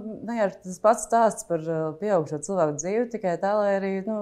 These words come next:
bērni iztēlēt spētu, ko strādā. Bet tas, uh, nu, tavs minētais stāsts varētu būt tāda ļoti skarba pieeja, kā bērnam, uh, saprast, uh, vērtību dzīvē, ka, nu, kuram tad pieder tas laiks. Nu, tad to jau neviens nezina.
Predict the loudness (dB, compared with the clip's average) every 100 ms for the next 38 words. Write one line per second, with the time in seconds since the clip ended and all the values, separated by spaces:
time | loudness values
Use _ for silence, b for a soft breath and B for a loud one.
0 | -6 -4 -2 0 0 -2 0 2 2 0
1 | -4 -4 0 0 -4 -8 -6 -4 -2 -2
2 | -2 -4 -4 -2 -2 -4 -4 -4 -6 -6
3 | -4 -4 -2 -2 0 -2 -2 0 2 0
4 | -4 -2 -2 -2 0 -2 -4 b b b
5 | _ 0 2 0 0 -2 -2 2 2 2
6 | -6 -2 0 0 0 -2 0 -2 -2 -4
7 | -6 -8 -8 -10 -4 -4 -2 -8 -8 -8
8 | -8 -8 -6 -4 -4 -4 -8 -6 -6 -6
9 | -6 -10 -12 -16 -10 -8 -10 -12 _ _
10 | -2 -2 -2 0 0 0 -2 -8 -6 -4
11 | -6 -8 -20 _ _ -10 -10 -12 -12 -10
12 | -6 -6 -6 -8 -8 -8 -10 -10 -10 -14